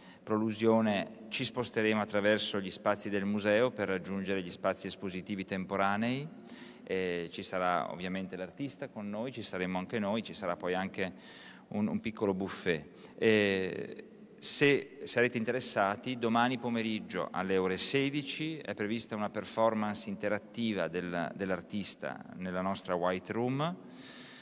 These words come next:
eh, sul, intorno al tema della violenza sull'infanzia e delle vittime, eh, innocenti.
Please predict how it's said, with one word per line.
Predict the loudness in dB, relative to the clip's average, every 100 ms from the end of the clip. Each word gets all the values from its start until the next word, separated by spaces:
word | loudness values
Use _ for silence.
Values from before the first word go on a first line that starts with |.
| -20 -10
eh, | 2 4 4 4 2 0 -2
sul, | -2 -4
intorno | 0 4 4
al | 4
tema | 2 2 2
della | 0 0
violenza | 0 2 2 0 -4
sull'infanzia | -4 -4 -2 2 2 2 0 0 0 -2 -4
e | -4 -2
delle | 0 0
vittime, | -2 -2 -4 -2 -2 -4
eh, | -6 -6 -4 -4
innocenti. | -4 -2 -2 0 0 -2 -4 -6